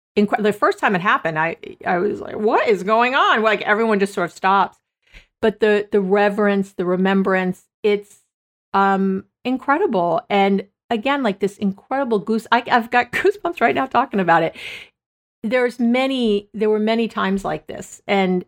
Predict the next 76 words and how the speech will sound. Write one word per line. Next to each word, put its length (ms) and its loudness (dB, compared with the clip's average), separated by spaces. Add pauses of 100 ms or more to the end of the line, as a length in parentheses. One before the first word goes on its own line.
there 220 0
was 120 0
so 200 -2
much. 320 -2
But 260 -4
I 140 2
also, 340 0
you 160 0
know, 120 2
I 100 4
walked 360 0
on 140 0
hot 280 -2
coals, 640 0
and, 140 -2
you 60 2
know, 160 4
hey, 200 2
that's 280 -2
a 100 -2
big 240 -2
epic 300 -4
moment, 320 -4
right? 200 0
There's 200 0
a 40 0
moment 300 -2
of 80 -4
awe. 300 4 (560)
There 80 4
was 160 -2
lots 280 0
of 60 -2
moments 300 0
like 160 0
that, 200 2
but 200 -2 (100)
I'm 300 -4
gonna 180 0
talk 240 -2
about 220 0
other 180 -2
moments 360 -8
today 260 -8
because 340 -2
that's 400 -4
all 240 0
I 160 0
thought 320 -2
awe 240 0
was. 400 -2
So 220 -2
when 280 -2
I 100 2
used 480 -2
to 60 4
see, 320 -4
you 80 -2
know, 60 2
the 180 0
awe 180 2
research, 520 -4
again, 220 0
has 100 -2
been 160 -2
around 280 2
a 20 -2
little 180 -2
while, 300 2
but 180 0
I've 160 -2
kind 240 -2
of 80 2
been 140 2
ignoring 460 0
it. 180 -14